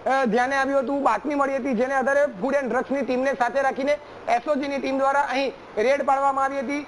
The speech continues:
આ રેડ દરમિયાન, અ, જે છે તે અત્યારે જોઈ શકાય છે આ તમામ જથ્થો જે છે તે અહીં સીઝ કરવામાં આવ્યો છે. મોટા પ્રમાણમાં આ પ્રકારનો જથ્થો જે છે તે અહીં,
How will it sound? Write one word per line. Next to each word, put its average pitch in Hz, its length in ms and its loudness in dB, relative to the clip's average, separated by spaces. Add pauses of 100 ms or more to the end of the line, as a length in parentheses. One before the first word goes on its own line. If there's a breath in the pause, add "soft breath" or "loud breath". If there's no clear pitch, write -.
(180)
આ 262 140 4
રેડ 277 280 0
દરમિયાન, 277 500 0
અ, 254 220 0
જે 254 200 0
છે 277 180 -2
તે 277 60 -4
અત્યારે 269 380 0
જોઈ 247 240 0
શકાય 262 200 0
છે 247 80 -2
આ 285 80 2
તમામ 269 400 0
જથ્થો 262 280 -2
જે 247 160 -4
છે - 520 -6
તે 269 100 0
અહીં 277 260 -2
સીઝ 269 340 -2
કરવામાં 269 360 0
આવ્યો 269 200 -2
છે. 262 240 -2 (280)
મોટા 233 360 0
પ્રમાણમાં 277 580 0
આ 277 40 2
પ્રકારનો 277 540 0
જથ્થો 233 360 0
જે 262 180 -2
છે 262 240 -2
તે 262 120 -4
અહીં, 262 260 -2